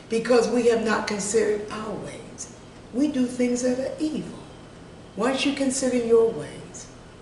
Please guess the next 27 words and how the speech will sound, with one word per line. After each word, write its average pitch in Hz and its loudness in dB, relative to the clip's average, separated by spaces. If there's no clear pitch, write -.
and 156 -10
you 170 -2
understand 196 -2
the 185 -2
will 180 0
of 170 -2
Almighty 160 -2
Yah, 143 -4
you 160 -6
can 190 -6
shoot, 226 0
and 180 -2
you 185 2
will 180 2
know 180 0
how 196 -6
to - -10
pray - -16
and 165 -6
what 165 -4
to - -6
pray - -10
for. - -12
Lamentations 151 -6
two 151 -6
and 131 -8
twenty-one. - -12